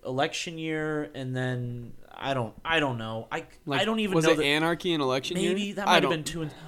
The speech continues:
Speaker 1: I don't know.
Speaker 2: Who knows?
Speaker 1: I really don't know. I've only seen two of them all the way through. And we've talked about this outside of the podcast, I can't tell you how many times, about how much wasted potential
Speaker 2: Oh, yeah.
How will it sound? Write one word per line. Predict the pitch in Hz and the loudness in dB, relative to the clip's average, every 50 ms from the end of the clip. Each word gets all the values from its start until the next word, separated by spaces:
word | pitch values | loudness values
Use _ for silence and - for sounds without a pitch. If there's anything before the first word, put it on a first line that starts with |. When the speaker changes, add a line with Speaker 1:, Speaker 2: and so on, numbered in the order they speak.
| - - | -8 -4
Speaker 1:
I | - 196 | -2 0
don't | 214 214 196 | 0 0 0
know. | 202 175 107 | 0 -2 0
Speaker 2:
Who | 95 95 | 0 0
knows? | 170 160 147 - - - - - | 0 0 0 -2 -4 -8 -4 2
Speaker 1:
I | 151 165 | 4 6
really | 175 185 185 190 165 | 8 10 10 10 8
don't | 156 151 139 | 6 4 0
know. | 143 139 120 | 0 0 0
I've | 107 123 139 151 | 0 0 0 0
only | 180 196 208 208 196 | -2 -2 -2 -2 -2
seen | - - - - 175 165 160 160 151 151 143 139 127 127 120 - - _ _ _ _ _ _ _ - - - - - - - - - - - - | 0 0 0 0 0 0 -2 0 0 -2 -2 -4 -4 -6 -6 -8 -12 _ _ _ _ _ _ _ -20 -20 -18 -12 -8 -8 -8 -8 -8 -10 -12 -12
two | - - 175 165 151 | -10 -6 -2 0 0
of | 139 120 120 | 0 0 0
them | 123 123 120 117 | -2 -2 0 0
all | 113 117 | 0 0
the | 117 110 | -2 -2
way | 107 95 | -4 -4
through. | 92 - - 87 - - - - _ - - _ - - - - - - - _ _ _ _ _ - - - - - - - _ _ _ - - - - - | -6 -8 -12 -14 -14 -16 -18 -20 _ -20 -20 _ -20 -20 -20 -20 -20 -20 -20 _ _ _ _ _ -20 -20 -20 -20 -20 -20 -20 _ _ _ -20 -20 -20 -10 -2
And | 156 151 147 147 143 143 135 135 | 0 2 4 4 2 2 0 -4
we've | - 156 160 151 | -2 -2 -4 -2
talked | - 185 185 196 196 196 | -2 0 0 0 0 0
about | 175 175 156 151 - | 0 0 0 2 0
this | 156 139 127 - - - - _ _ _ _ _ _ _ _ _ _ _ _ - _ - | 0 0 0 0 -4 -6 -8 _ _ _ _ _ _ _ _ _ _ _ _ -18 _ 0
outside | 131 147 151 147 - - 139 139 135 | 4 4 4 4 4 2 2 2 2
of | 131 120 | 2 -2
the | 117 | -6
podcast, | - - 123 123 117 120 - 117 107 107 - - - _ - | -4 -2 0 0 0 -2 -4 -4 -4 -4 -6 -8 -14 _ -4
I | 120 131 131 | -4 -2 -2
can't | 127 - 127 120 95 | -4 -6 -8 -8 -8
tell | - 117 | -6 -6
you | 107 104 98 | -6 -6 -4
how | 113 117 | -4 -6
many | 117 101 95 | -6 -6 -10
times, | - 98 95 95 95 98 - - - - - - | -12 -12 -12 -12 -12 -14 -18 -20 -20 -20 -20 -10
about | - 143 131 123 120 | -4 0 0 0 0
how | 123 - 160 160 | 0 -2 -2 -2
much | 160 165 156 151 - - - - - - - - - - | 0 0 -2 -2 -4 -8 -10 -12 -20 -20 -20 -20 -16 -12
wasted | 127 123 123 131 143 147 143 - - 143 127 - | -6 -2 2 2 2 2 2 0 -4 -6 -8 -10
potential | - - - - 120 120 123 - - 131 | -14 -12 -10 -8 -8 -8 -8 -6 -4 -2
Speaker 2:
Oh, | 131 131 123 120 | -2 -2 -2 0
yeah. | 117 117 117 110 | 0 0 0 -2